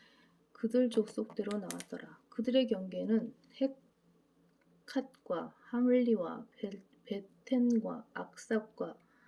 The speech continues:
알람멜렉과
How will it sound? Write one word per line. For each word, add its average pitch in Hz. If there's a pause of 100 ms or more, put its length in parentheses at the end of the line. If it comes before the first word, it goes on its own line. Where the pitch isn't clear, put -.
(1500)
알람멜렉과 226